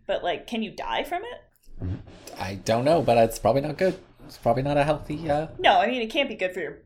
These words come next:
Speaker 1: brain or your liver, but oh my God, the security guard is gonna get arrested? No, no, no, no.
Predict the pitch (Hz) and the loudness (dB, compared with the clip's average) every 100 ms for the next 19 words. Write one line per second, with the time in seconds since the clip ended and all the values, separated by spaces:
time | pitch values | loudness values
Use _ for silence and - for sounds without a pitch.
0 | _ _ 147 160 175 151 156 165 143 143 | _ _ -8 -6 -6 -6 -6 -4 -6 -8
1 | 131 156 120 147 - 95 78 - - _ | -6 -6 -6 -8 -6 -6 -6 -12 -20 _
2 | _ _ _ _ _ _ - 202 190 180 | _ _ _ _ _ _ -14 -12 -10 -10
3 | - - - - - 247 - 254 - - | -8 -6 -6 -8 -12 -14 -14 -14 -12 -12
4 | - 208 254 294 - 370 523 453 440 - | -10 -8 -8 -10 -8 -8 -6 -6 -6 -6
5 | - 554 571 - _ _ _ _ _ _ | -4 -6 -6 -14 _ _ _ _ _ _
6 | _ _ _ _ _ _ _ _ _ _ | _ _ _ _ _ _ _ _ _ _
7 | _ _ - 175 151 - - 196 190 175 | _ _ -10 -8 -8 -10 -14 -12 -10 -8
8 | 147 117 | -8 -8